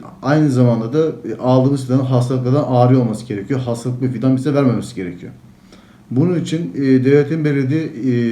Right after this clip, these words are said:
standartlar var. Burada da bunu da, e, damızlık bahçe kurarak, e, yapması gerekiyor. Asıl standart,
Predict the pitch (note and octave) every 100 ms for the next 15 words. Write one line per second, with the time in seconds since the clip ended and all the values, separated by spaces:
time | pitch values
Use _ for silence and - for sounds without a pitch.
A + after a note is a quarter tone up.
0 | A#2 A2+ G#2+ - - - - D3 D3 C3+
1 | D3 B2 D3 C3 C3 D3+ B2 C#3+ - -
2 | - - - C#3 D3+ C3+ D#3+ - - -
3 | - - A2+ A2 G#2+ C3+ D3 D#3 C3+ C3+
4 | C3+ C3+ C#3+ D3 C#3+ G#2+ - - - -
5 | G#2+ G#2 G2 G2 F#2 F#2 G2+ F#2+ F2+ C3
6 | D#3 - - - B2 B2+ D3 - - C3
7 | C3+